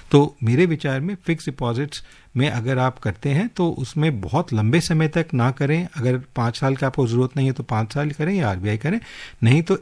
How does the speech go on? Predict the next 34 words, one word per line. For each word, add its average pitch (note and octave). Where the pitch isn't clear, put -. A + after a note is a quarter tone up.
एक C3+
एक F#3+
साल C#3
के C#3+
अंतराल A2+
पे A#2+
करें। C#3
और -
अलग-अलग D#3+
bank B2
इस A#2+
समय B2+
काफ़ी G#2+
private C3+
sector C3+
banks B2
हैं, D3
कुछ A#2
private A#2
में C#3+
करें, C3
कुछ A2
सरकार A#2+
में B2
करें, E3
because B2+
सरकारी A#2
banks B2+
interest G#2+
rates G#2+
बहुत G2+
कम C3
देते B2+
हैं, C#3